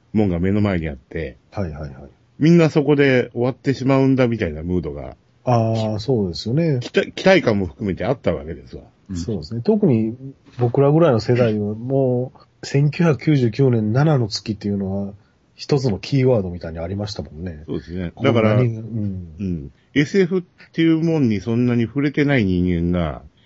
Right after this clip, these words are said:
Speaker 1: エスエフやると、そういうどん詰まりの作品作っちゃうんだろうなっていう最近思ってるんですね。
Speaker 2: ああ。
Speaker 1: で、未だにそういう、あの、世代の連中が、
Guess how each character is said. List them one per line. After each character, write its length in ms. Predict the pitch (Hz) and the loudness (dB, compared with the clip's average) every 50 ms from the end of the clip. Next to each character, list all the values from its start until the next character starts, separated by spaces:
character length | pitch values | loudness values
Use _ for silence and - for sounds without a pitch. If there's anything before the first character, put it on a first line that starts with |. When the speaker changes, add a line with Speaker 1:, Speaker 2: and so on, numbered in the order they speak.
| _ _ _ - | _ _ _ 0
Speaker 1:
エ 80 | 123 | 0
ス 140 | 117 - 143 | 2 2 2
エ 80 | 135 123 | 2 2
フ 140 | 95 127 | 4 2
や 80 | 120 113 | 2 2
る 120 | 113 113 | 2 0
と、 400 | 110 - 113 98 82 65 - - _ _ _ _ _ _ _ | -2 -2 -2 0 0 -2 -6 -12 _ _ _ _ _ _ _
そ 160 | _ - 143 | _ 2 4
う 20 | 131 | 4
い 80 | 123 | 4
う 60 | 104 95 | 4 4
ど 140 | 131 127 | 4 4
ん 20 | 127 | 6
詰 180 | 127 120 120 | 4 4 4
ま 80 | 123 120 | 2 2
り 60 | 120 | 2
の 60 | 110 | 2
作 200 | 113 117 107 98 | 0 -4 -4 -2
品 160 | 113 110 107 107 | -2 -2 -2 -2
作 180 | - - 127 | -6 -8 -10
っ 20 | 110 | -4
ち 100 | - - | -2 -2
ゃ 40 | 85 | -2
う 40 | 80 | -2
ん 40 | 73 | -4
だ 100 | 76 76 | -6 -8
ろ 80 | 76 | -6
う 20 | 76 | -6
な 120 | 78 85 | -6 -6
っ 20 | 80 | -8
て 220 | - _ - 80 | -8 _ -12 -10
い 20 | |
う 100 | 78 73 | -10 -8
最 160 | 69 90 87 80 | -6 -6 -6 -6
近 220 | - 80 80 80 | -6 -6 -6 -4
思 160 | 80 82 82 | -4 -4 -6
っ 20 | 69 | -6
て 120 | - - | -8 -10
る 100 | 73 67 | -12 -12
ん 20 | |
で 80 | 65 65 | -12 -8
す 100 | - 92 | -6 -4
ね。 140 | 98 98 90 - _ _ _ _ _ - | -4 -4 -6 -10 _ _ _ _ _ -12
Speaker 2:
あ 80 | 92 92 | -10 -8
あ。 20 | 98 98 90 90 - 82 78 - _ _ _ _ - | -8 -8 -10 -12 -16 -20 -20 -20 _ _ _ _ -2
Speaker 1:
で、 80 | 147 | 2
未 240 | 139 147 143 151 156 | 4 6 6 6 4
だ 100 | 143 147 | 4 4
に 120 | 147 143 131 | 4 2 2
そ 180 | - 139 135 | 2 4 4
う 60 | 135 | 4
い 280 | 139 139 131 127 123 123 | 4 4 4 2 2 0
う、 60 | - - _ _ - | -2 -4 _ _ -10
あ 120 | - 107 | -4 -4
の、 100 | 101 92 | -4 -4
世 80 | 95 107 | -2 0
代 180 | 110 110 107 | 2 2 4
の 120 | 101 101 98 | 4 2 2
連 200 | 98 95 95 90 | 2 2 2 0
中 240 | - - 98 90 87 | -2 0 0 0 2
が、 300 | 85 87 87 85 82 | 2 2 0 0 -2